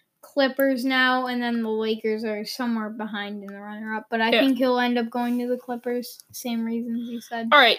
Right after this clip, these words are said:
Speaker 2: Bojan Bogdanovic, I want you to go first for this one 'cause I just feel like I wanna go second, uh, so you
Speaker 1: Okay.
Speaker 2: can go first.
Speaker 1: Back to the Pacers. I mean, the Pacers aren't gonna sign any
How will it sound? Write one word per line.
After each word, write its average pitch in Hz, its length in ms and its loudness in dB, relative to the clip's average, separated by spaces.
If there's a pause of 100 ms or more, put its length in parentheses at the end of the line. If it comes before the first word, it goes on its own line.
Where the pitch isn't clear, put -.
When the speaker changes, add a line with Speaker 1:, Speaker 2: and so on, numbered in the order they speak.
(100)
Speaker 2:
Bojan 330 440 8
Bogdanovic, 214 680 6
I 311 120 6
want 415 220 -2
you 247 220 4
to 233 60 0
go 226 100 4
first 220 320 0
for 220 100 -4
this - 180 -6
one 220 140 -2
'cause - 140 -8
I 208 80 0
just 262 240 -2
feel 240 280 -2
like 214 200 0
I 214 140 0
wanna 208 340 -2
go 202 100 -2
second, 254 480 0 (460)
uh, 214 160 6
so 269 80 2
you 220 100 4
Speaker 1:
Okay. 214 100 0
Speaker 2:
can 202 120 -4
go 95 120 -2
first. - 420 -18 (1120)
Speaker 1:
Back 285 280 4
to 277 100 2
the 247 120 0
Pacers. 247 800 -4
I 247 80 -2
mean, 254 340 0 (920)
the 269 60 2
Pacers 381 640 6 (160)
aren't 294 320 2
gonna 262 180 4
sign 254 340 2
any 254 320 0